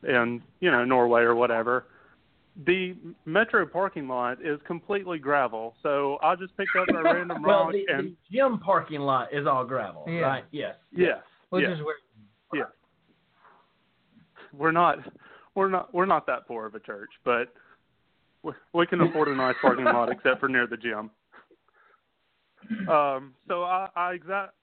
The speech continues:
Speaker 1: I asked Clint to examine this rock, and we spent about five minutes, and then there was a little pump outside, and I asked him if he ever,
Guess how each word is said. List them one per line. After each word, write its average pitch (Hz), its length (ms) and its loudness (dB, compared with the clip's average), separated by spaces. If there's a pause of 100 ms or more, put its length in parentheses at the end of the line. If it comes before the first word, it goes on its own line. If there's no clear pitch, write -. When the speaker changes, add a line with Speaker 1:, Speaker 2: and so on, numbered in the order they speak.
Speaker 1:
I 170 180 0
asked - 140 -8
Clint 143 400 -6 (240)
to 143 160 -4
examine 135 720 -4
this 120 200 -2
rock, 123 380 4 (100)
and 123 380 0 (160)
we 139 160 0
spent 143 200 -4
about 131 380 2
five 135 260 4
minutes, 131 360 -6
and 135 140 -6
then 135 140 -2
there 135 140 2
was 131 180 -2
a - 20 -4
little 127 340 0 (360)
pump 147 260 2
outside, 131 540 0
and 139 100 -6
I 120 220 0
asked 131 160 -10
him 127 140 -8
if 120 120 -8
he 127 140 -4
ever, 123 440 -2